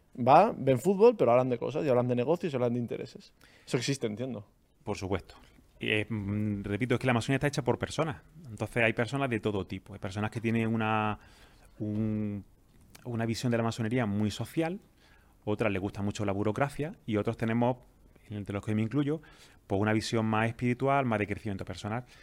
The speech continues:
Speaker 2: Evidentemente ha habido gente que ha entrado en masonería intentando, intentando hacer negocios, por supuesto. Que algunos lo han hecho, no me cabe la menor duda. ¿Que es el fin último? Evidentemente no.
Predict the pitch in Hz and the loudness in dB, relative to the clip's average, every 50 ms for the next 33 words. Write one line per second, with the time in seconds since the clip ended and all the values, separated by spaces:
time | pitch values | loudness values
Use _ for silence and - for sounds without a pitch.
0 | - - - - - - - - 113 110 104 107 107 107 120 135 139 131 139 139 | -20 -20 -20 -20 -20 -8 -2 0 2 4 4 4 6 6 6 6 6 4 4 4
1 | 143 139 139 135 135 127 - 143 135 135 - 131 127 127 131 131 127 123 - 131 | 4 4 4 2 2 2 2 0 0 0 0 0 0 2 2 0 0 0 0 0
2 | 123 123 123 127 123 117 120 123 117 - - - 135 120 123 107 127 123 123 120 | 0 2 2 2 2 2 2 0 0 -2 -4 -4 -4 -2 -2 0 0 -2 -2 -2
3 | - 127 120 117 127 165 - 120 101 - - - 104 98 92 90 87 85 - 101 | -2 -2 -2 -2 -2 -4 -6 -8 -10 -12 -6 -2 0 0 0 -2 -4 -6 -8 -6
4 | - - 107 98 - - - - - - - - - - - - - - 101 104 | -4 -4 -4 -4 -6 -14 -20 -20 -20 -20 -20 -20 -20 -20 -20 -8 -2 2 2 4
5 | 110 127 151 156 147 139 135 151 180 175 - 117 92 - 101 104 107 110 110 117 | 6 6 6 8 8 6 6 4 2 0 0 -4 -4 -2 0 0 0 2 4 4
6 | 110 107 104 101 101 98 98 101 95 95 92 90 87 82 - - - - - - | 4 4 4 2 2 2 0 0 0 0 -2 -4 -4 -6 -10 -16 -20 -20 -20 -20
7 | _ _ - - 110 110 120 139 147 143 143 - 160 147 156 185 185 - 156 113 | _ _ 2 4 6 6 8 6 6 4 4 4 4 6 4 2 2 2 2 0
8 | 98 - - 107 95 95 98 92 90 92 92 - 80 80 | 0 0 0 -2 -2 -2 -2 -2 -4 -6 -6 -8 -10 -12